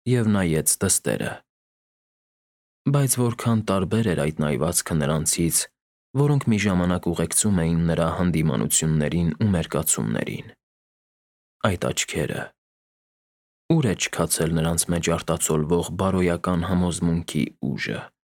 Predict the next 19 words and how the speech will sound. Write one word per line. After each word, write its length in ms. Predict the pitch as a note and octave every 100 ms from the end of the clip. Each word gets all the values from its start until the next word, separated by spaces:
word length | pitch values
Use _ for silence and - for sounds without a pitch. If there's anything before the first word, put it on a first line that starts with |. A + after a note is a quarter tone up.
| _ _ _ _ _ _ _ _ -
որի 220 | C3 A2+
բարձունքից 760 | F2+ F#2 F#2 F#2 E2 G2+ G#2 F2+
նա 160 | D#2+
դատում 400 | D#2 E2+ - G#2+
էր 140 | F#2 E2
կյանքի 420 | - G2 F#2+ G2 D#2+
բոլոր 420 | F2+ E2+ F2+ F2+
երևույթների, 760 | D#2+ D2+ E2 E2 - D2+ F#2+ F2 - _ _ _ _ _ _ -
այդ 180 | C#3+ -
թվում 340 | C#3 C#3 C3+
նաև 360 | A#2+ A2 G2+ -
իր 180 | A2 -
սեփական 640 | - G#2 - G#2 - G2 G2+
զավակների 640 | F#2 E2 E2 F2 D#2+ D#2+
սխալների 600 | D#2 - F2+ F2 B1+ G1+
մասին։ 460 | A#1 - - - - - _ _ _ _ _ _ _ _ _ _ _
Վոլիդայի 720 | B2+ A#2 F#2+ G2+ F2+ E2 E2
ֆրանսիական 800 | E2 F2+ F2+ - E2 - E2+ E2+
գրքերը, 580 | F#2 - - G#1+ -